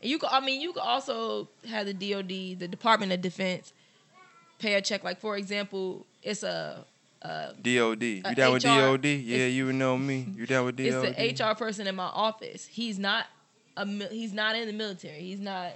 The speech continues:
Speaker 1: He,
Speaker 2: Time
Speaker 1: he
Speaker 2: out. Flag on the play. He should be. He gotta be out of there.
Speaker 1: But
Speaker 2: 'Cause you
Speaker 1: listen,
Speaker 2: can get
Speaker 1: no,
Speaker 2: H R military.
Speaker 1: but we, we hire people from the civilian sector, so he is a civilian.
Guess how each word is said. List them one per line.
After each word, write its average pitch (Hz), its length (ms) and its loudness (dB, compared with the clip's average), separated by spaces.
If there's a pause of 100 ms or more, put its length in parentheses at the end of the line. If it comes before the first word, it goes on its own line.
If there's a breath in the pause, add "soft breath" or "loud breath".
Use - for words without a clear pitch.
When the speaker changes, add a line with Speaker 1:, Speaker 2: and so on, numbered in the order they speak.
Speaker 1:
He, 104 160 -12
Speaker 2:
Time 147 300 12
Speaker 1:
he 131 60 8
Speaker 2:
out. 120 180 6
Flag 131 280 10
on 131 60 6
the 127 80 4
play. 113 240 2
He 127 100 0
should 131 140 -4
be. 120 80 -2
He 127 80 -4
gotta 127 160 6
be 113 120 4
out 110 140 6
of 95 60 -4
there. 92 160 -8 (120)
Speaker 1:
But 214 140 -2
Speaker 2:
'Cause 269 200 2
you 160 60 6
Speaker 1:
listen, - 20 2
Speaker 2:
can 147 100 2
get 143 160 6
Speaker 1:
no, 143 60 8
Speaker 2:
H 143 160 6
R 127 100 12
military. 120 400 4
Speaker 1:
but 220 140 6
we, 233 260 -2
we 208 220 -2
hire 214 480 2
people 202 320 -8
from 196 220 -6
the 180 100 -4
civilian 190 480 -4
sector, 196 300 -6
so 185 120 -8
he 269 300 0
is 262 120 0
a 226 80 -4
civilian. 185 680 4